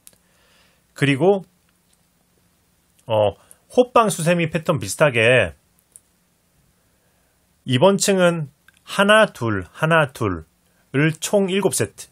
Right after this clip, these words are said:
세트 해줄 거예요. 하나하나 한 다음에 여기서부터 하나, 둘, 하나, 둘을 총 일곱 세트. 자, 이렇게 해서 여기부터 한 코에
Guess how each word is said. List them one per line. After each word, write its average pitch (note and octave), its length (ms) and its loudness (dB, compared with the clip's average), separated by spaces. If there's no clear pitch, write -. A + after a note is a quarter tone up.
세트 C3+ 380 -6
해줄 F#2+ 240 -8
거예요. E2+ 320 -6
하나하나 E3 520 0
한 E3 180 -4
다음에 E3+ 500 2
여기서부터 D3 640 0
하나, E3 540 0
둘, D3+ 300 -6
하나, C#3+ 480 -4
둘을 B2 380 -6
총 E3+ 320 -6
일곱 C#3 240 -4
세트. - 360 -10
자, - 160 -12
이렇게 F2 240 -12
해서 G#2+ 300 -10
여기부터 A2 640 -10
한 G#2+ 220 -12
코에 E2+ 500 -10